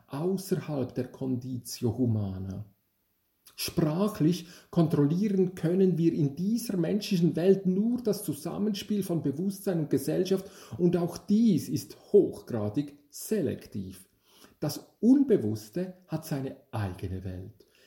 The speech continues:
wie auch die Gesellschaft als allgemeine Formel der Fortsetzbarkeit von Kommunikation unterschiedliche Differenzen ins Spiel bringt,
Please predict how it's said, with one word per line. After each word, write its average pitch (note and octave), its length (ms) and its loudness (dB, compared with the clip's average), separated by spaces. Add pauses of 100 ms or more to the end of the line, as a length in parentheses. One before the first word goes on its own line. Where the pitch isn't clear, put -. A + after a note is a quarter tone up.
wie B2+ 140 4
auch A2+ 160 -2
die A#2+ 80 -4
Gesellschaft F#3 720 0
als D3 180 -6
allgemeine A2+ 460 -2
Formel F3 540 -2
der D3 100 -6
Fortsetzbarkeit - 1300 -6
von A2+ 180 -6
Kommunikation D3 800 -2
unterschiedliche D3 800 0
Differenzen B2+ 800 -4 (280)
ins A#2+ 200 -2
Spiel B2+ 360 -4
bringt, C#3+ 360 0